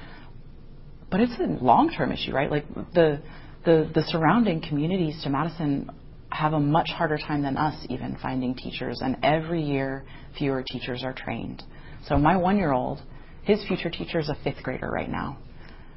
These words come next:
How do we con-, convince that fifth grader or that twelfth grader that teaching is a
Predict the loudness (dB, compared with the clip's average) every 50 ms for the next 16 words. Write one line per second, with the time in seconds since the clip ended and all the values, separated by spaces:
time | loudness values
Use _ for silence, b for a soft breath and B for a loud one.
0 | B B B -10 -4 -2 0 0 2 2 2 2 0 0 -2 0 0 2 0 0
1 | -2 -4 -2 2 2 2 4 4 4 4 4 2 0 2 2 2 2 0 0 0
2 | 0 0 0 0 0 2 2 2 2 2 0 0 0 0 0 2 2 0 0 0
3 | 0 0 0 0 0 -2 -2 -2 -2 -2 -2 -2 -4 -4 -6 B B B B B
4 | B B -4 -4 -4 -4 -2 -4 -2 -2 -2 0 0 0 0 -2 -4 -6